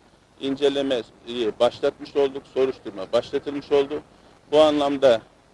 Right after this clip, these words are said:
herhangi bir, e, sorun ve aksaklık,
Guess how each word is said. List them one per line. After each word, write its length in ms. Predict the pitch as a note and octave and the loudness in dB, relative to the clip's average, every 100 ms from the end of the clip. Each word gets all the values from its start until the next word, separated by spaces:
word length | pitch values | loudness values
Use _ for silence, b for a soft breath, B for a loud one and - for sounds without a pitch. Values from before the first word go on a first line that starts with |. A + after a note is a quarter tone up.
| _ _ _ _ | _ _ _ _
herhangi 540 | - B2+ D3+ E3 D3+ C#3 | 0 4 4 4 -2 0
bir, 180 | C#3+ C3+ - _ _ _ _ _ - | 0 0 -4 _ _ _ _ _ -10
e, 360 | G#2 G#2+ G#2+ G2+ G2+ - _ _ _ - | -4 -2 0 -2 -4 -12 _ _ _ -2
sorun 360 | C3+ C#3+ D3+ | 0 0 -2
ve 140 | C#3 C3+ | 0 0
aksaklık, 600 | B2 - C3 B2 - C#3 | 0 -2 -4 -4 -2 -2